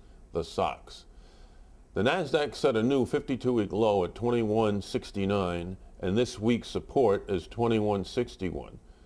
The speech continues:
The daily chart is not yet oversold. The weekly chart for the Nasdaq shows an oversold condition with the two hundred week simple moving average at twenty-two fifty-eight. The Nasdaq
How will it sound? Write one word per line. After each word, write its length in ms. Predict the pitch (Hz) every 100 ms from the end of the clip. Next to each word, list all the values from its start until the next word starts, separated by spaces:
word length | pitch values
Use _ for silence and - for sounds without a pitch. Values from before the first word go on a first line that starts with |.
| - 82
The 60 |
daily 340 | 92 135 135 101
chart 500 | - 143 110 107 -
is 120 | 90
not 320 | 110 110 -
yet 300 | 107 104 -
oversold. 800 | 107 90 90 - 107 82 60 57 - - - -
The 80 | 90
weekly 300 | 131 180 120
chart 380 | - 113 104 -
for 40 |
the 120 | 92
Nasdaq 560 | 92 98 90 117 117 101
shows 280 | - 98 87
an 80 | 95
oversold 640 | 110 92 - 123 131 95
condition 460 | 87 87 85 107
with 100 | 92
the 80 | 85
two 220 | 80 117
hundred 160 | 107 90
week 200 | 104 101
simple 360 | - 127 101 98
moving 400 | 104 90 90 101
average 440 | 110 85 85 - - - -
at 160 | 95 -
twenty-two 540 | 104 87 85 - 82
fifty-eight. 680 | - 82 - 80 85 73 - - - - - -
The 100 | 78
Nasdaq 560 | 107 117 104 110 104